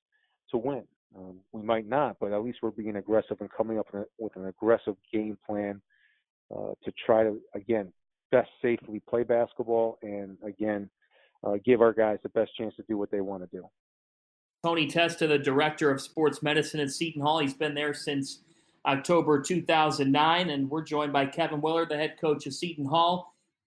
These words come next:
Speaker 2: And Kevin, in terms of the biggest basketball storyline, let's, let's go to the world of college basketball. You have a six-foot-eleven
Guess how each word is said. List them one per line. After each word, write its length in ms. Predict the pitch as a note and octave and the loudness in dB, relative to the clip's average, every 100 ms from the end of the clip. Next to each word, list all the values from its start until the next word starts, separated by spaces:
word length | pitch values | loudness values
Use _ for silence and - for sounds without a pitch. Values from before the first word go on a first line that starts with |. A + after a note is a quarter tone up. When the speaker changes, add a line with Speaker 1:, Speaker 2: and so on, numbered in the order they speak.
| _ _ - | _ _ -8
Speaker 2:
And 120 | C3+ | 0
Kevin, 280 | F#3+ F#3 F3 | 2 4 2
in 100 | D#3 | 0
terms 360 | G3 G3 F#3 | 0 0 2
of 200 | F3 D3 | 2 4
the 160 | D3+ C#3+ F#3+ | 2 2 4
biggest 480 | F#3+ G3 F#3+ - | 4 2 0 -2
basketball 720 | E3 E3+ F3+ - F3 C#3 C3+ | 2 4 2 2 0 4 2
storyline, 440 | C3 D3 C3+ B2+ B2+ | 2 0 0 0 -2
let's, 360 | C#3 - - _ _ | -4 -6 -16 _ _
let's 180 | D#3 D#3 | -10 -6
go 160 | - F3 | 0 2
to 80 | C#3+ | 2
the 80 | |
world 340 | C#3 D3+ D#3+ D#3 | 2 4 4 4
of 120 | C#3+ | 0
college 420 | - E3+ D#3+ C#3+ - | 2 4 4 0 2
basketball. 920 | C#3+ C3+ - C#3 C3 C3 C#3 C#3 _ _ _ _ _ _ _ _ | 2 2 -2 2 6 6 4 -2 _ _ _ _ _ _ _ _
You 180 | D3+ E3+ | 0 2
have 480 | F3+ E3+ E3 D#3 C3+ _ _ _ _ _ | 4 4 4 2 -4 _ _ _ _ _
a 260 | C#3 C3 B2+ | -6 -4 -6
six-foot-eleven 2000 | - - A3 G#3+ - - G3 F#3+ F#3 - _ - D#3+ D3+ E3 F#3 F3+ G3 F#3 F#3 | -4 0 0 0 -8 -2 2 4 2 -2 _ -6 -2 0 2 2 2 0 -2 -4